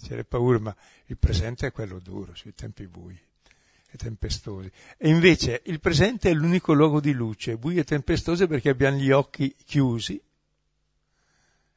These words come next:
e proiettiamo sulle palpebre ciò che muove tutta la nostra azione. E cos'è che la muove la nostra azione?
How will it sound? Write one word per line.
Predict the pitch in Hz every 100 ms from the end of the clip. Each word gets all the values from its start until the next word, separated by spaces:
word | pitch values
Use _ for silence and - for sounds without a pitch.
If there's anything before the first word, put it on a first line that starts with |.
| _
e | -
proiettiamo | - 139 135 151 147 143
sulle | - 139
palpebre | 156 127 123 120 139 135 151 147 _ _ _ _ _ _ _ _
ciò | - 160 165 160 - _
che | 151 139
muove | 139 147 147 143 139 139 165 175 - _ _ _ _ _ _
tutta | 160 156 - 139
la | 127
nostra | 123 120 - 127
azione. | 110 - 104 95 104 -
E | 135
cos'è | - 120 143
che | 135
la | 113
muove | 107 107 104
la | 104 101
nostra | 101 - 95
azione? | - 92 98